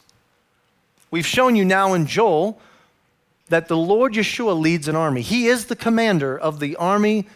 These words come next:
of hosts that Joshua saw. So we see it in Joel. We see it in Joshua. We see it in Zechariah.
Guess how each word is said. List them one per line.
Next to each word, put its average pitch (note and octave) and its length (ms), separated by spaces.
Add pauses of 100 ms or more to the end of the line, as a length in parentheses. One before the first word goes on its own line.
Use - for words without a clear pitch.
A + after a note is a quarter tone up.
(360)
of E3 120
hosts D3+ 480
that C3+ 160
Joshua C#3+ 520
saw. E2 380
So - 160
we D#3 80
see G#3+ 220
it A3 80
in F#3+ 120
Joel. B2 340 (1000)
We C3+ 80
see F3 240
it F#3+ 80
in G3+ 120
Joshua. B2 540 (680)
We C3+ 100
see G3 240
it F#3+ 80
in F3+ 100
Zechariah. B2 680